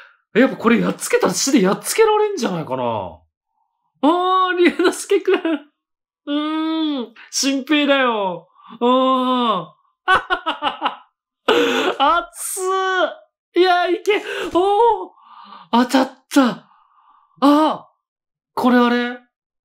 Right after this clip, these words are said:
外にいる。うーん。あんななんだ。あ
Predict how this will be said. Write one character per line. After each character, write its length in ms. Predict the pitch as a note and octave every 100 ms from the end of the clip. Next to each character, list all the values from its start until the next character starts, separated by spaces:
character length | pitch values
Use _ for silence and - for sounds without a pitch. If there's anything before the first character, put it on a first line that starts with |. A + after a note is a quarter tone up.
| _ _ _
外 340 | - A#3 A3 G3
に 140 | E3
い 80 | D3+
る。 380 | C3+ B2 G#2 -
う 60 |
ー 800 | G3 A#3+ C4 C4 C4 B3+ A#3+ G3 B2
ん。 100 | - _ _ _ -
あ 180 | G3 A#3+
ん 200 | B3 B3
な 120 | B3+
な 160 | A3
ん 120 | F#3+ D3+
だ。 380 | C3+ G#2 - _ _ _ _ _ _ _ _ _ _ _ _ _ _ _ _ _ _ -
あ 720 | F3+ G3+ G#3+ G#3+ F#3 A#2 F#2+